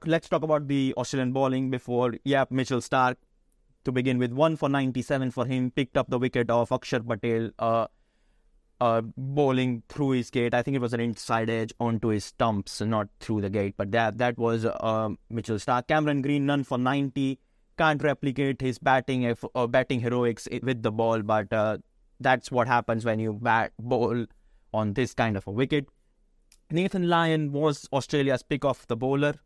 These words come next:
Three for one hundred and fifty-one. Well, he bowled for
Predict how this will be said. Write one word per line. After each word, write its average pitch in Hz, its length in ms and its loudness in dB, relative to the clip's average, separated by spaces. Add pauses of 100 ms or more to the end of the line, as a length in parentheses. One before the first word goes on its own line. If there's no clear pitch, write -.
(580)
Three 180 400 0 (120)
for 160 200 -4
one 165 220 0
hundred 185 220 0
and 170 160 -2
fifty-one. 135 680 -2 (520)
Well, 202 220 2
he 226 160 2
bowled 170 560 0
for 160 300 -2